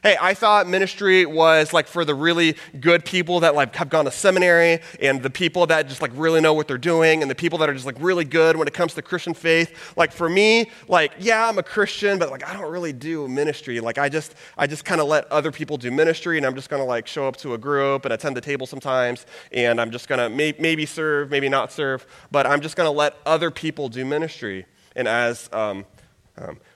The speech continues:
with all the love in the world that I can give you, if you're following Jesus, you are called to ministry. If you're following Jesus, if you're a Christian,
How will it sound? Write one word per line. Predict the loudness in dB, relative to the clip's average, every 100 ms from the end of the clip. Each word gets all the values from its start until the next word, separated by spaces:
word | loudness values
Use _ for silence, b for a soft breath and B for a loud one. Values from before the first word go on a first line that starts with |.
| b
with | -6 -2
all | -2
the | -2
love | -2 0 0 -2 -8 -14
in | -10
the | -8
world | -6 -4 -2
that | -4
I |
can | -4 -8
give | -8 -10
you, | -12 -14 -14 -14
if | -14 -12
you're | -14
following | -14 -12 -4 -2 -2 -6 -8 -10 -14
Jesus, | -14 -14 -16 -18 _ b b
you | -14 -10
are | -10
called | -12 -14 -6 -4 -4 -8 -14 b b
to | -14 -10
ministry. | -8 -8 -12 -16 -18 _ _ _ _ _ _ _ b b -16
If | -14
you're | -16
following | -6 -2 0 0 -4
Jesus, | -6 -10 -10 -14
if | -14
you're | -8 -8
a |
Christian, | -8 -12 -12 -12 -10 -12